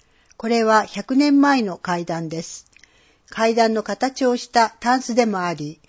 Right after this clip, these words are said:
階段の下の空間を上手に使って引き出しや戸棚が取り付けられています。この中には食事に使う道具を入れていました。この件についてのお問い合わせは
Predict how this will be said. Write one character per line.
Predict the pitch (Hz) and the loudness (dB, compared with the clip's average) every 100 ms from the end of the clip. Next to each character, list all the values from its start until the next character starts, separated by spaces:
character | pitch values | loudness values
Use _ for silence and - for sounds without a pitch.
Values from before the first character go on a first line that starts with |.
| _ _ _ - | _ _ _ -2
階 | 240 269 | 2 4
段 | 262 262 247 | 6 4 4
の | 240 | -2
下 | - 262 | -2 -2
の | 262 | -2
空 | 254 240 226 | -4 -6 -4
間 | 220 208 202 | -2 -2 -4
を | 196 196 - | -6 -6 -6
上 | 220 254 | 0 0
手 | 277 277 | 2 0
に | 185 | 0
使 | - 170 | -6 -10
っ | 165 | -10
て | _ - 160 - _ | _ -10 -10 -12 _
引 | _ - | _ -12
き | - 226 | -4 0
出 | 220 | 0
し | - 202 | 0 -4
や | 185 - | -4 -6
戸 | 196 | -2
棚 | 240 277 | 0 2
が | 262 254 | 2 0
取 | 220 | -4
り | 240 | -8
付 | - 262 | -4 -2
け | |
ら | 247 | -2
れ | 220 | -4
て | - | -6
い | 165 147 | -8 -8
ま | 143 | -12
す。 | - - _ _ _ _ _ _ _ _ - | -16 -20 _ _ _ _ _ _ _ _ -12
こ | 214 | -2
の | 240 | 2
中 | 262 254 202 | 2 2 -4
に | 175 | -6
は | 165 165 | -10 -12
食 | - 185 - 240 | -14 -10 -6 0
事 | 254 | 0
に | 247 | 0
使 | - 254 240 | -2 0 0
う | 220 | 2
道 | 247 254 | 2 2
具 | 240 226 | 0 -2
を | 185 - | -2 -6
入 | 185 | -8
れ | 196 | -8
て | 202 | -6
い | 180 | -6
ま | 170 165 | -8 -12
し | - | -12
た。 | 156 131 _ _ _ _ _ _ _ _ _ _ _ _ _ _ - | -14 -14 _ _ _ _ _ _ _ _ _ _ _ _ _ _ -6
こ | 220 | -2
の | 277 | 0
件 | 320 311 | 2 2
に | 240 | 2
つ | 196 240 | -2 -6
い | 220 | -4
て | 185 | -6
の | 165 160 175 | -8 -10 -14
お | |
問 | - 208 214 | -6 -4 -4
い | |
合 | 196 | -4
わ | 190 | -6
せ | - 180 | -6 -6
は | 170 170 | -6 -8